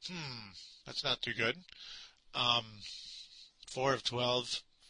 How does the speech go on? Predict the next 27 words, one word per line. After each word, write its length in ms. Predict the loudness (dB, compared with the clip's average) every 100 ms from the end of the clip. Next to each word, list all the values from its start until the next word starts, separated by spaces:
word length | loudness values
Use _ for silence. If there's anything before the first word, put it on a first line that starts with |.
| -20
from 220 | -12 -10 -8
the 80 | -8
floor. 440 | -2 2 2 0 -4 -8
Randy 220 | -4 -4
Foye, 320 | 0 2 2
five 320 | 6 6 8
assists, 320 | 6 6 6
three 180 | 4 0
turnovers, 500 | 0 2 4 4 2
eleven 340 | 6 6 6 0
points, 420 | 4 4 4 4
so 160 | 4
at 80 | 2
least 200 | 0 2
he 80 | 6
got 180 | 6 6
some 160 | -2 -2
points. 380 | 2 2 0 -6 -8 -10 -10 -12 -14 -8
But 160 | -8 -6
four 300 | -2 2 2
of 120 | 0
twelve, 520 | 0 4 4 2 -2 -8
man, 220 | -8 -2
that's, 320 | 0 0 -2 -10 -10
ah, 300 | -6 -2 -2
so 220 | 0 0 -2
frustrating. 600 | 0 2 2 2 -2